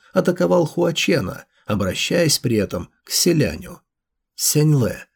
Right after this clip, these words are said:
вам не кажется, что вы двое слишком рано обрадовались успеху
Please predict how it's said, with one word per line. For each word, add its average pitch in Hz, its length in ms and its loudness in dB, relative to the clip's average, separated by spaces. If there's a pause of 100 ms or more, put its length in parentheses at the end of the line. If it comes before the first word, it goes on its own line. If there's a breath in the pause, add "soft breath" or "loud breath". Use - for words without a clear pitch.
(240)
вам 156 280 4
не 156 100 6
кажется, 156 640 0 (160 soft breath)
что - 240 2
вы 165 100 4
двое 185 560 2
слишком 180 680 2
рано 190 360 4
обрадовались 180 800 2
успеху - 720 -2